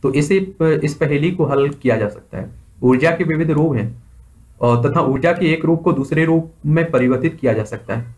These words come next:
उदाहरण के लिए, यदि हम किसी प्लेट को किसी ऊंचाई से गिराएं, तो प्लेट की स्थितिक ऊर्जा का अधिकांश भाग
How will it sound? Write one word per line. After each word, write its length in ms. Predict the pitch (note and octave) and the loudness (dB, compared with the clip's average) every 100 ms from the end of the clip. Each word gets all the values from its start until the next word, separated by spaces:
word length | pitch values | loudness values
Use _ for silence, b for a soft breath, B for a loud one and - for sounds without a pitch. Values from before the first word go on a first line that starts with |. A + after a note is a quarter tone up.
| A#2+ | 0
उदाहरण 420 | B2 C#3 C#3+ E3 | 2 2 2 -2
के 80 | F3+ | -2
लिए, 180 | F#3 E3+ | 0 0
यदि 180 | E3+ | 0
हम 120 | E3 D#3+ | 0 0
किसी 260 | E3+ F3+ | -2 -4
प्लेट 360 | F3+ C3+ D3+ - | -2 0 -2 -4
को 100 | G#2 | -10
किसी 400 | - C3+ F3+ D3 | -6 -4 -2 0
ऊंचाई 400 | D3 D3+ D3 F3 | 2 2 0 -2
से 140 | F3+ C#3 | -4 -2
गिराएं, 320 | A#2 A#2+ F3+ b b _ | -2 -2 -6 b b _
तो 120 | C#3 | 0
प्लेट 320 | D3+ D#3+ F3+ F#3 | 2 0 0 -4
की 100 | F3 | -4
स्थितिक 380 | F3 F3 F3+ | -2 -2 0
ऊर्जा 240 | D3+ C#3+ E3 | 0 0 0
का 120 | E3 | 0
अधिकांश 420 | C3 B2+ C#3+ D3+ | -2 -2 -2 -2
भाग 240 | D3+ D3+ | 0 -2